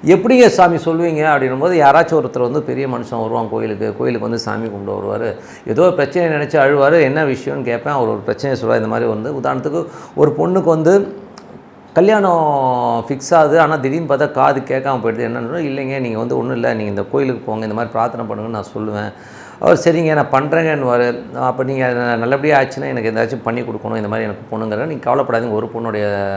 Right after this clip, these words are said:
கல்யாண செலவை நான் ஏத்துக்கிறேன்னு" சொல்லிட்டு போயிடுவாரு. ஆனா அவங்க பிரச்சனை தீர்ந்து எனக்கு வந்து அந்த க-, பொண்ணுக்கு தேவையான நகை நட்டு போட்டு அவரே கல்யாணம், இந்த மாதிரி ஒவ்வொருத்தரும் வந்து வந்து தான் எனக்கு வந்து கிட்டத்தட்ட ஒரு ஒன்பது பெண்களை வந்து நான் கரை சேர்த்தேன் அப்படின்னா. So,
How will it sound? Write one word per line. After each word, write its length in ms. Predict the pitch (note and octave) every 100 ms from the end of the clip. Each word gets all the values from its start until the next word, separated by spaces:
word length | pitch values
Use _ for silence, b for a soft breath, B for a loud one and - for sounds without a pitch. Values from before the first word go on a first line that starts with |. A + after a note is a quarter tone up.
| F#2+ F#2 B B -
கல்யாண 300 | C3 D3+ D3
செலவை 300 | C3 A#2+ A#2
நான் 100 | G#2
ஏத்துக்கிறேன்னு" 400 | A#2 A#2 A#2+ A2
சொல்லிட்டு 380 | A2 G#2 G#2
போயிடுவாரு. 280 | G#2 G2+ F#2+
ஆனா 200 | G#2 A#2+
அவங்க 240 | B2 A#2+ G#2
பிரச்சனை 420 | A#2 A2+ C3+ A2+
தீர்ந்து 420 | - C3 C3+ F3+ - B B B B
எனக்கு 320 | G3 A3+ F#3+
வந்து 260 | G#3 F#3+ D#3+
அந்த 200 | C#3+ C3+
க-, 260 | C3+ C3 B2+
பொண்ணுக்கு 260 | D3+ D#3+
தேவையான 340 | D3+ C3+ B2 A#2+
நகை 260 | A2+ A#2+
நட்டு 200 | C#3 C3
போட்டு 240 | A2 A2+ C3
அவரே 280 | A2+ B2 C3
கல்யாணம், 260 | A2+ A#2+
இந்த 140 | C3+ B2
மாதிரி 240 | D3+ D3+
ஒவ்வொருத்தரும் 800 | B2+ B2+ C#3 D#3+ E3 - E3 E3 -
வந்து 260 | A#2 C3 C3+
வந்து 220 | B2 A#2
தான் 100 | C#3+
எனக்கு 220 | B2+ G#2+
வந்து 140 | B2 -
கிட்டத்தட்ட 420 | F#2+ A2+ A#2+ C#3+
ஒரு 100 | G#2+
ஒன்பது 300 | G#2+ C#3 C#3
பெண்களை 420 | - A#2+ D3 C3+
வந்து 320 | A2 A2+ E3 B B B
நான் 160 | G#2+ G2
கரை 260 | G#2 A2+ C3+
சேர்த்தேன் 300 | A#2 - G#2+ G#2
அப்படின்னா. 260 | F#2+ F#2+
So, 360 | - D#3 B2